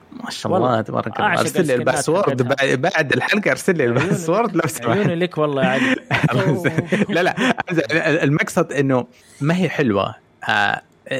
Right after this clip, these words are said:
Speaker 1: أنا حسيت إن ديستني سووا فينا زي كذا، بس ديستني طلع إنها مبنية على محرك حق كونسولز، ديستني
Speaker 3: مم.
Speaker 1: وان،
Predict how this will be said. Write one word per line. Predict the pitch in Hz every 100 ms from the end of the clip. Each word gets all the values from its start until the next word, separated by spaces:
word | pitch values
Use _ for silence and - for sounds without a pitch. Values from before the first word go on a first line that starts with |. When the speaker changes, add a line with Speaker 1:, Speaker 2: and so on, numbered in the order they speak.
| - -
Speaker 1:
أنا | 151 170 170 190
حسيت | - - - 147 156
إن | 156 143 127 120
ديستني | 123 120 - 147 143
سووا | - 131 127 123
فينا | 113 127 131 123
زي | 120 123
كذا، | - 131 143
بس | 113 120 - - - -
ديستني | 139 - 143 135
طلع | 127 113
إنها | 120 113 110
مبنية | 113 110 123 120
على | 101 107 101
محرك | 104 - 120 120 - - _ _ -
حق | 113 -
كونسولز، | 123 113 127 151 170 - -
ديستني | 110 - - 107
Speaker 3:
مم. | 104
Speaker 1:
وان، | 127